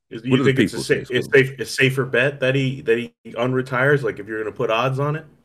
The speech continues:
Speaker 2: If I did that sort of thing, I would definitely wager on the side that he plays football in the twenty twenty-three se-, what, yeah, twenty twenty-three twenty-four season. I would say yes.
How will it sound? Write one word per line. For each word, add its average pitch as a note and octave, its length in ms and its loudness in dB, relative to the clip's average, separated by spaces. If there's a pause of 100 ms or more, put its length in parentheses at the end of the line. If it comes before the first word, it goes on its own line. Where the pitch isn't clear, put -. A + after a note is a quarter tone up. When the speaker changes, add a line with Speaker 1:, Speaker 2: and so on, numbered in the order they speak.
(1900)
Speaker 2:
If A2 140 2
I B2 140 2
did A#2 320 4
that G2+ 140 4
sort F2+ 280 2
of D2 80 -6
thing, D#2+ 520 0 (680)
I F#2+ 120 0
would F2 180 0
definitely F#2 300 2
wager F2 340 2
on D#2+ 100 -2
the E2 80 -8
side D#2+ 280 0
that D2 100 -6
he F2 100 -6
plays D#2+ 580 -2 (480)
football E2+ 380 0
in D#2 60 -6
the D2+ 80 -6
twenty E2 380 -6 (120)
twenty-three E2+ 460 -4
se-, D#2 300 -8 (320)
what, C#2+ 180 -10 (140)
yeah, F2 120 2
twenty G2 220 0
twenty-three E2+ 380 -2
twenty-four D#2+ 440 -4
season. C#2 560 -8
I D2+ 160 -2
would C#2+ 260 -8 (400)
say - 140 -4
yes. C2+ 440 -10